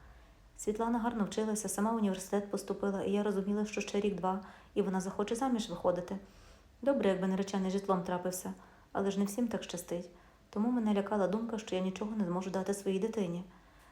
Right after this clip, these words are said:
Моя кума першою в Іспанію поїхала і стала там навіть дуже непогано заробляти. Мене теж кликала з самого початку, і зрештою я погодилась, бо треба було щось з житлом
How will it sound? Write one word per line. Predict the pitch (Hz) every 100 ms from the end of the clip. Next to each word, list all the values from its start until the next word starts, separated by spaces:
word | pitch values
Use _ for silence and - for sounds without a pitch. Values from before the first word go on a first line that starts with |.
| - -
Моя | 214 214
кума | 208 208
першою | 208 240 - 185
в |
Іспанію | 180 185 185 185
поїхала | 185 185 185 - 180
і | 208
стала | - 226 233 226 -
там | 220 208
навіть | 208 214
дуже | 190 202
непогано | 214 214 208 208
заробляти. | 220 254 240 175 175 185 - - - - -
Мене | 214 226
теж | 277 285 -
кликала | - 196 196 196
з | 202
самого | 214 220 240
початку, | 269 226 180 - - - - - -
і | 202
зрештою | 214 240 240 202
я | 202
погодилась, | 202 196 220 233 226
бо | 185
треба | 180 196 220
було | 220 214
щось | - 208
з |
житлом | 233 226